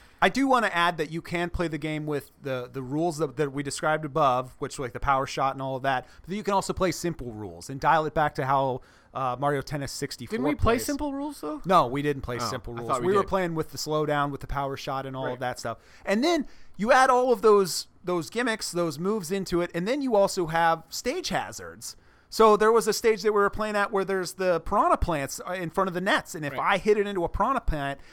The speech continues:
Speaker 1: it'll shoot it at you. I mean, it adds a little bit of variety.
Speaker 2: I, I liked
Speaker 1: But
Speaker 2: that
Speaker 1: at
Speaker 2: more.
Speaker 1: some point, I just wanted to play a tight tennis game, and what I was playing was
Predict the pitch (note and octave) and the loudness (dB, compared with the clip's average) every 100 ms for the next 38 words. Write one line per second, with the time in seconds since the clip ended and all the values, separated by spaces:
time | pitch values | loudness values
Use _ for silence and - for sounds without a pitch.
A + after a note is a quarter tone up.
0 | - _ G3+ G#3 F#3+ - B3+ A3 D#3+ C#3 | -20 _ 2 2 2 -6 -2 0 2 0
1 | - B3+ E4+ G4 D4 C4+ C4 A3+ G#3 F#3+ | -2 -4 -4 -2 0 0 0 2 2 4
2 | F#3 C#3 C3 A#2+ C#3+ F3+ F#3+ G#3 A#3 - | 0 0 -2 0 0 0 0 -2 -4 -2
3 | C#4+ A#3+ B3 A3+ - D3 F#3 A3 C4+ C#4+ | -4 -2 -2 -4 0 4 6 6 4 4
4 | B3+ E4 E4+ - B3 D4 C#4 A3 F#3 F3 | 6 4 6 4 6 4 2 0 -4 -2
5 | G3 F3+ G3+ G3+ F#3+ - - - A3 A3 | -4 2 2 2 -2 -6 -10 -4 2 2
6 | F3 - - G3+ - - G#3 A3 - - | 2 -4 0 0 0 -4 0 0 -2 -6
7 | A#2+ A2 B2 - - - - _ F#3+ F#3+ | -8 -8 -10 -12 -18 -20 -20 _ 6 8
8 | F#3+ F#3+ F#3 F3 - - C4+ C#4 C4 G#3+ | 8 8 6 2 -4 -4 0 0 0 -2
9 | F3 D#3+ D3+ D3+ D3 - | 2 4 6 4 0 -8